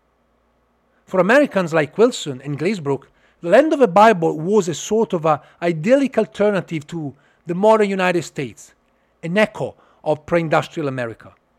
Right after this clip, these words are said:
American Christians in the Holy Land were expected to be lifted out of their ordinary lives. The affinity of American Jews for the Holy Land was also linked to their American environment.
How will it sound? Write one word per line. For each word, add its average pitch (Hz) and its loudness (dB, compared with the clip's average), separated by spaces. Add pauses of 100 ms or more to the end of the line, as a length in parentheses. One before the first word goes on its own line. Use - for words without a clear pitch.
(680)
American 247 0
Christians 240 -4
in 226 -2
the 202 4
Holy 233 4
Land 165 -2
were 190 -4
expected - -4
to 214 -6
be 175 -2
lifted 202 -2
out 160 4
of 147 -8
their 156 -4
ordinary 156 -2
lives. 127 -6 (1200)
The 180 -2
affinity 269 0
of 220 6
American 202 0
Jews 180 -6
for - -10
the 156 2
Holy 294 6
Land 160 0
was 180 -2
also 262 -2
linked 202 -2
to 214 -10
their 180 2
American 156 -4
environment. 180 0